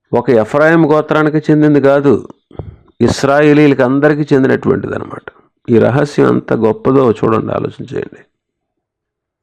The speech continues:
ఈ రహస్యాన్ని ఎరిగినటువంటి ఆ గొప్ప దేవుడు యాకోబుకు సూచనగా ఎఫ్రాయిమును గూర్చి తెలియపరిచి, యాకోబు యొక్క కుడి చేతిని ఎఫ్రాయిము తల మీద పెట్టేటట్టు చేశాడు.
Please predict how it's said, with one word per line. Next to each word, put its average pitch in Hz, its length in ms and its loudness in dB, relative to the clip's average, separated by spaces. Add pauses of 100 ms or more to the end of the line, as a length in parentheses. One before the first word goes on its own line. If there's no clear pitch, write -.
(500)
ఈ 123 140 4
రహస్యాన్ని 170 680 2
ఎరిగినటువంటి 147 600 2
ఆ 131 80 0
గొప్ప 113 360 0
దేవుడు 107 580 2 (1300)
యాకోబుకు 131 1120 2 (160)
సూచనగా 127 760 2 (680)
ఎఫ్రాయిమును 135 720 2
గూర్చి 123 300 0
తెలియపరిచి, 113 840 0 (440)
యాకోబు 120 460 0
యొక్క 135 220 2
కుడి 127 260 0 (100)
చేతిని 120 280 2
ఎఫ్రాయిము 110 480 0
తల 110 200 0
మీద 107 200 0
పెట్టేటట్టు - 640 -4 (100)
చేశాడు. - 360 -6